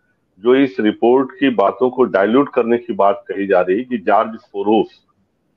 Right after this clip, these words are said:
की जो, का ओपन फाउंडेशन जो था,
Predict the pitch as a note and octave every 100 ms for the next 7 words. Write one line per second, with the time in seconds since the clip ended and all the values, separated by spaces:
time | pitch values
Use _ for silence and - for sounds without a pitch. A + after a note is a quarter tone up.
0 | _ _ G#2 G#2 G2 G2+ G2+ G2 G2 G2
1 | F#2+ G#2+ G#2 G2+ G2 F#2 F2+ G2 F#2+ F2+
2 | - E2+ F#2 G2